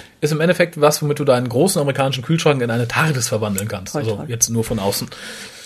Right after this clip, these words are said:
Speaker 2: Aber geht da nur für bestimmte Größen, oder?
Speaker 1: Ich nehme es mal an, ja. Aber ich, ich habe mir das Kit nicht angeguckt. Vielleicht kann, kann es auch modifizieren, ein Stück absägen, zusammenschieben, knicken. Aber sehr hübsch, ähnlich wie der tardis, der tardis Tower, also der tardis Rechner Tower, der vor kurzem
Speaker 2: Mhm.
Speaker 1: so im Internet die Runde machte.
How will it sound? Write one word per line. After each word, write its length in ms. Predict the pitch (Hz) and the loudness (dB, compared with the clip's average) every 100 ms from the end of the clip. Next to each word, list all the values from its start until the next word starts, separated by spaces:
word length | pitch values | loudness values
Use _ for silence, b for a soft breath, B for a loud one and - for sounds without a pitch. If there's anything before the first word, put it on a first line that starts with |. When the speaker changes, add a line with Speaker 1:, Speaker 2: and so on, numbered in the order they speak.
| B B | B B
Speaker 2:
Aber 160 | 190 214 | 4 4
geht 260 | 180 214 | 6 4
da 80 | 226 | 8
nur 140 | 208 202 | 6 6
für 100 | 185 | 2
bestimmte 300 | 185 202 202 | 2 2 2
Größen, 340 | 190 202 160 | 2 2 0
oder? 180 | 151 226 - - | -2 -2 -6 -14
Speaker 1:
Ich 140 | 117 117 | -8 -4
nehme 100 | 113 | -4
es 100 | 117 | -6
mal 120 | 98 | -10
an, 60 | 95 | -10
ja. 80 | 104 | -4
Aber 120 | 147 | -4
ich, 80 | 135 | -2
ich 140 | 143 | -2
habe 180 | 147 165 | 0 2
mir 40 | |
das 100 | 147 | 2
Kit 120 | - 156 | 4 2
nicht 120 | 143 | 2
angeguckt. 260 | 151 107 107 | 0 -2 -4
Vielleicht 160 | 117 | -4
kann, 260 | - 135 123 | -2 -2 -2
kann 140 | 139 | -4
es 60 | 123 | -4
auch 80 | 123 | -2
modifizieren, 640 | 131 127 120 120 175 165 | -2 -2 -4 2 4 4
ein 20 | |
Stück 160 | - 127 | 2 -4
absägen, 440 | 131 139 135 131 | -2 2 4 2
zusammenschieben, 580 | 117 117 127 - 127 123 | 0 -2 -2 -4 -4 -4
knicken. 460 | 117 147 143 131 120 - _ - | -2 -4 -4 -6 -6 -12 _ -2
Aber 280 | 147 156 151 | 4 4 4
sehr 180 | 135 151 | 4 6
hübsch, 220 | 196 220 | 6 4
ähnlich 300 | 160 190 196 175 | 4 4 4 2
wie 320 | 170 170 165 165 - - _ _ _ - | 2 4 0 -4 -18 -20 _ _ _ -6
der 160 | 113 120 | 0 0
tardis, 480 | - 139 147 - - | 4 6 6 2 -2
der 120 | 127 | 0
tardis 420 | 139 147 - 156 156 | 4 4 2 -4 2
Tower, 300 | 156 120 104 | 6 6 4
also 120 | 107 | -2
der 100 | 107 | -2
tardis 280 | 120 120 127 | -2 -2 -4
Rechner 240 | 131 117 | -4 -6
Tower, 260 | 120 101 101 | -4 -4 -4
der 120 | 101 | -6
vor 140 | 113 | -6
kurzem 300 | 113 247 269 | 4 8 8
Speaker 2:
Mhm. 60 | 202 | 6
Speaker 1:
so 120 | 107 | -2
im 120 | 104 | -4
Internet 300 | 113 104 101 | -6 -6 -4
die 40 | 110 | -4
Runde 240 | 104 101 | -2 -2
machte. 300 | 98 - 117 | -4 -8 -14